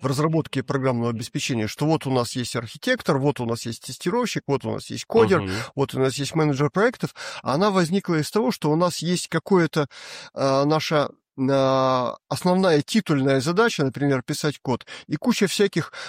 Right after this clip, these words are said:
Speaker 1: нудных, отнимающих время, а, телодвижений, вроде там запускать тесты и, или там, например, деплоить. И,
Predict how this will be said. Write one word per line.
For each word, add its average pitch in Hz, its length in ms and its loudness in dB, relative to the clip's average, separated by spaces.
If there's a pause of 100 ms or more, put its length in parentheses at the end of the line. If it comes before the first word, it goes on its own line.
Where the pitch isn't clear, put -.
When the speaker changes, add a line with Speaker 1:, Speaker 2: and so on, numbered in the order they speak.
Speaker 1:
нудных, 160 560 4
отнимающих 160 800 2
время, 160 520 4 (260)
а, 123 640 0
телодвижений, 147 760 4
вроде 117 320 -2
там 110 160 -4
запускать 131 520 -2
тесты 214 440 0
и, 139 500 0
или 131 160 0
там, 123 300 -2
например, 120 420 -2
деплоить. 170 580 0 (480)
И, 190 420 2